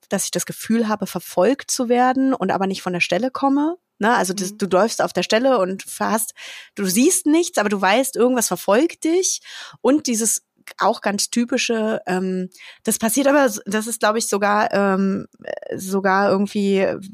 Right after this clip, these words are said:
Speaker 1: wissenschaftlich belegt, klingt jetzt irgendwie, irgendwie merkwürdig, aber dieses typische, wenn du von der einen Schlafphase in diese Tiefschlafphase
Speaker 2: Dieses
Speaker 1: kommst, wenn
Speaker 2: Fallen.
Speaker 1: du fällst,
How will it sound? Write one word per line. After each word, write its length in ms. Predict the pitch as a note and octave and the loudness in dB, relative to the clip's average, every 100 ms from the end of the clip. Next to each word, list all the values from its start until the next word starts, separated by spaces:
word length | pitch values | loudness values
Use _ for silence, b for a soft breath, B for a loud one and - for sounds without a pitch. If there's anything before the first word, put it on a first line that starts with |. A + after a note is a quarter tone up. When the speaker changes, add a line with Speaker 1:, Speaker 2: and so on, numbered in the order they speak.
| - - - D#3 F#3 - | -14 -14 -12 -14 -16 -8
Speaker 1:
wissenschaftlich 640 | F#3 - F3 F3+ - E3+ | -6 -4 -2 -4 -4 -6
belegt, 260 | F3 D#3+ - | -4 -6 -4
klingt 220 | F3 D#3 | -6 -4
jetzt 140 | D#3 | -6
irgendwie, 400 | F3+ D#3+ D#3 D#3 - | -6 -6 -8 -10 -10
irgendwie 320 | E3 D#3+ D#3+ | -10 -8 -8
merkwürdig, 520 | D#3+ D3 - E3 - | -6 -4 -4 -4 -2
aber 160 | E3 E3+ B B B B B | -2 -2 B B B B B
dieses 280 | G3 F3+ F3+ | -2 -2 -2
typische, 440 | - B3 C4+ - G#3+ | -2 0 2 2 2
wenn 160 | G3+ | 2
du 80 | G#3 | 0
von 200 | - G3+ | 0 0
der 120 | G3 | 0
einen 200 | E3+ G#3 | 0 0
Schlafphase 640 | B3+ A3+ A3 - A3+ A3 A3 | 0 0 0 0 0 2 0
in 120 | G3 | 0
diese 220 | F#3+ F#3 | -2 -4
Tiefschlafphase 800 | - B3+ - - F3 - F3 F#3 | -6 -6 -4 -2 -2 -2 -4 2
Speaker 2:
Dieses 320 | G3+ F#3+ F#3+ | 2 2 0
Speaker 1:
kommst, 40 | |
wenn 80 | G3 | 0
Speaker 2:
Fallen. 280 | G3+ G3 F3+ | 2 4 4
Speaker 1:
du 40 | G3 | 2
fällst, 460 | G#3 G3 - - | 0 -2 -6 -12